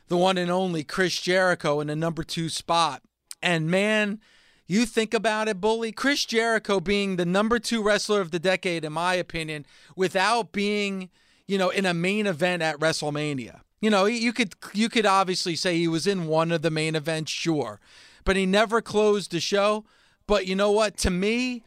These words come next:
that was a big mistake by the W W E because there were a lot of years while he was with them this past decade that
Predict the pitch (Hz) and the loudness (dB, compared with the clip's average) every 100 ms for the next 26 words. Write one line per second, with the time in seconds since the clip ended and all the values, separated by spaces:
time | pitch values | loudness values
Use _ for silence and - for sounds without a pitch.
0 | _ _ _ - 202 208 175 170 160 120 | _ _ _ 0 2 4 0 -2 -4 -2
1 | - 196 202 185 190 - 196 185 - 170 | 2 2 2 -2 -2 0 0 0 0 0
2 | 156 151 160 170 180 170 160 170 175 165 | 0 -2 -2 -2 -2 -2 -2 0 0 0
3 | 156 151 160 - 175 156 147 143 170 202 | -2 -4 -6 -2 0 0 -2 -4 0 2
4 | 208 196 165 170 180 196 190 196 185 170 | 2 2 2 2 2 0 -2 -2 0 0
5 | 165 156 156 185 202 165 185 175 160 156 | -2 -2 -2 -2 -4 -2 -4 -2 -4 -4
6 | 151 - 170 175 170 160 165 196 208 202 | -8 -8 -8 -8 -8 -8 -8 -6 -4 -4
7 | - _ _ _ _ _ _ _ 180 170 | -6 _ _ _ _ _ _ _ 2 2
8 | 165 | 0